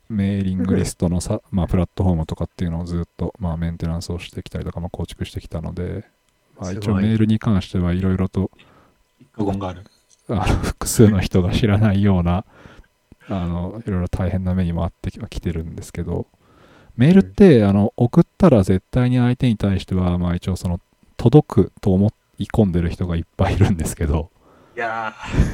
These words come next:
Speaker 3: ー。
Speaker 1: <laughs> そ-、そもそもやっぱそういう、なんだろう、一般ユーザーの常識と管理者の常識に結構やっぱり、これだけ長い期間があったにもかかわらず乖離があって、とか、
Speaker 2: うん。
Speaker 1: 送ったらすぐ届くと思ってるんだけども、いやいや、待て待て、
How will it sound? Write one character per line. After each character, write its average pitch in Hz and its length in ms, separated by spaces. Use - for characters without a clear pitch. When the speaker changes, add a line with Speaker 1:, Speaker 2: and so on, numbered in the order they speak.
Speaker 3:
ー。 - 200
Speaker 1:
<laughs> - 0
そ-、 175 240
そ 196 140
も 170 80
そ 135 80
も 107 60
や 104 60
っ 104 40
ぱ 107 60
そ 147 160
う 151 60
い 160 60
う、 156 40
な 151 80
ん - 20
だ 104 80
ろ 87 100
う、 - 60
一 135 140
般 247 220
ユ 269 160
ー - 20
ザ 120 160
ー 117 180
の 101 380
常 104 200
識 - 240
と 101 280
管 123 200
理 127 80
者 110 100
の 87 120
常 92 240
識 - 240
に 92 200
結 - 200
構 - 80
や 95 60
っ - 80
ぱ 90 100
り、 85 140
こ - 140
れ 147 60
だ 170 100
け 190 100
長 165 260
い 139 100
期 - 160
間 104 180
が 98 100
あ - 20
っ - 40
た 107 120
に 92 80
も - 80
か - 80
か - 80
わ 95 60
ら 90 60
ず 87 80
乖 107 280
離 107 120
が 107 120
あ 107 40
っ 107 40
て、 - 280
と 208 100
か、 170 220
Speaker 2:
う 113 60
ん。 101 220
Speaker 1:
送 117 220
っ - 20
た - 200
ら 120 60
す 147 140
ぐ 135 100
届 113 260
く - 20
と - 100
思 92 140
っ - 40
て - 100
る 85 60
ん 85 40
だ 85 80
け 87 60
ど 87 120
も、 90 100
い 95 40
や 104 120
い - 20
や、 87 80
待 98 120
て 101 60
待 87 160
て、 - 100